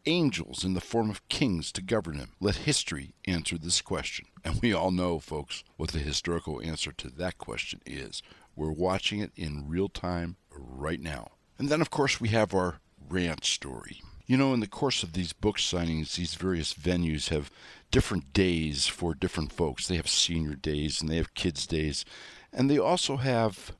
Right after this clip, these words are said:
disability days. And on those days particularly, you see lots of folks with lots of physical and mental problems. The huge majority, of course, are as nice as they can be,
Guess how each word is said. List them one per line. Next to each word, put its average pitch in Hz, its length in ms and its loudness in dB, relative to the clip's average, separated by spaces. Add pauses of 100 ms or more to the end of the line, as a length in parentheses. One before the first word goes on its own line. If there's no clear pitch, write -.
disability 110 720 4
days. - 500 -6 (340)
And 131 140 6
on 135 120 6
those 170 280 2
days 117 320 4
particularly, - 680 0 (140)
you - 80 -2
see 127 260 4
lots 113 380 2
of 165 80 -2
folks - 480 2
with 98 140 -2
lots 90 280 0
of 120 80 -4
physical 87 600 -2
and 73 180 -4
mental 78 260 -2
problems. - 640 -4 (320)
The 110 80 0
huge 107 420 2
majority, 85 540 0
of 80 140 -6
course, 87 320 -2
are 80 180 -2
as 80 160 -4
nice 101 400 2
as 82 120 -4
they 82 120 -2
can 73 160 -8
be, 69 300 -4